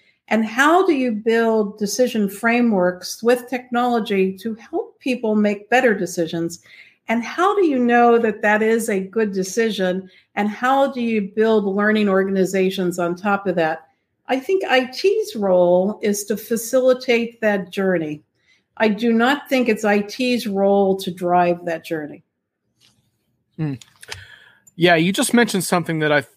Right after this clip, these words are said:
Speaker 2: I picked up on in one of your posts as well that I thought was really interesting, because so many,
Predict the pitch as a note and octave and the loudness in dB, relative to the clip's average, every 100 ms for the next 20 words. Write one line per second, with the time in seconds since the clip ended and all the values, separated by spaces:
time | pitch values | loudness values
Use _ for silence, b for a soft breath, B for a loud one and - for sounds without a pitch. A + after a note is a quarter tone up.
0 | _ - D#3+ D3 - D#3+ - D3+ D3+ C#3 | _ -2 0 0 -4 -2 0 0 -2 -2
1 | C#3 C#3 C#3 C3+ - C#3+ C3 - B2+ D3+ | -4 -4 -4 -6 -4 -4 -4 -8 -10 0
2 | D3+ D3 C#3 B B B _ _ D#3+ D3+ | 4 4 2 B B B _ _ 0 2
3 | C3+ D3 D#3 B2+ D3 C3 C3 C3+ C#3 - | 2 0 -2 -2 -2 0 -2 -6 -8 -6
4 | C#3 C3+ D3 C#3 - - F3 E3+ D3+ D3+ | -6 -4 -6 -6 -4 2 2 4 2 0
5 | C#3+ | -2